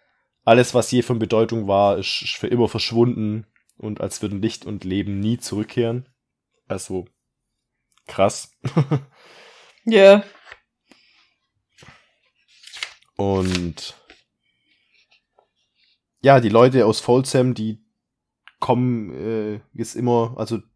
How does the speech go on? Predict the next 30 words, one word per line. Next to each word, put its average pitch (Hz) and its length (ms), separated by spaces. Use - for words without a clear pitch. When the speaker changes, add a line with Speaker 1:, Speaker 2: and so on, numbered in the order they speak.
Speaker 1:
die 107 100
gehen 117 200
jetzt 127 120
aufs - 220
Gelände 147 340
vor 147 600
und, 107 840
ähm, 98 420
gleichzeitig 113 540
kommen 107 200
vom 104 200
Haus 170 280
eben 131 280
Frauen 131 460
und 117 100
Männer 117 280
an 117 360
und 107 340
die, 107 300
äh, 98 340
Speaker 2:
Die 95 80
sie - 200
Speaker 1:
ja, 180 40
Speaker 2:
verprügeln. 175 440
Speaker 1:
stellen 143 420
sich 139 240
denen 123 240
entgegen 107 560
und, 120 400
ähm, 113 420